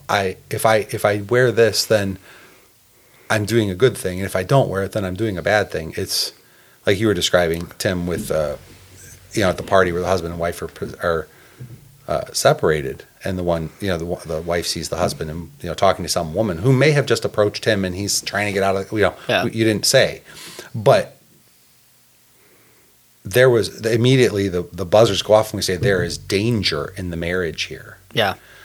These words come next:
Speaker 1: There's danger with my daughter and the sort of attention she's going to elicit ignorantly,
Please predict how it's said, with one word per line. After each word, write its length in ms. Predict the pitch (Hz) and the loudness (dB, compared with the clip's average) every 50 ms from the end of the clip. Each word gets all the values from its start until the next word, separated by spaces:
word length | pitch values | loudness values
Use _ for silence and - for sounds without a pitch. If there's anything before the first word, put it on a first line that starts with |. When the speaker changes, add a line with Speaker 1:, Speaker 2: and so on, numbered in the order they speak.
| - - - | -14 -4 2
Speaker 1:
There's 240 | - 104 98 87 | 4 4 4 4
danger 840 | 85 87 95 98 104 113 131 139 135 113 95 - 85 76 67 - - - - - | 0 0 2 2 4 6 6 6 4 4 2 0 -2 -4 -4 -6 -10 -16 -12 -4
with 420 | - 104 95 85 - - - - _ _ _ _ - - - - _ _ _ _ _ - | -2 0 0 0 -4 -8 -12 -14 _ _ _ _ -20 -20 -20 -20 _ _ _ _ _ -14
my 220 | - - 104 95 95 | -6 -2 0 0 0
daughter 640 | 85 73 95 87 90 92 92 80 - - - - - _ _ _ _ _ _ _ _ _ _ _ _ - | 0 0 2 4 4 4 2 0 -2 -6 -8 -14 -18 _ _ _ _ _ _ _ _ _ _ _ _ -2
and 320 | 131 117 101 92 90 87 | 0 0 2 0 0 -2
the 120 | 80 90 87 | -2 -2 0
sort 180 | - - 120 107 | 4 4 4 4
of 80 | 98 | 4
attention 420 | 92 90 - 98 101 95 - 98 87 | 2 2 0 0 0 0 -2 -4 -4
she's 280 | - - 110 107 98 | -4 -4 -4 -4 -4
going 380 | - - 101 101 101 95 92 90 | -4 -2 0 0 0 0 -2 -4
to 320 | - - 98 92 87 85 - | -4 -4 -4 -4 -4 -6 -6
elicit 560 | - 95 98 104 104 - - 87 73 - - _ _ _ _ _ _ - _ _ - _ _ _ _ _ _ _ - | -4 -2 0 0 2 2 0 -2 -4 -6 -10 _ _ _ _ _ _ -20 _ _ -20 _ _ _ _ _ _ _ 2
ignorantly, 720 | 123 135 147 151 120 85 78 78 - - - - - - | 2 4 6 6 4 4 2 -2 -4 -8 -14 -14 -16 -20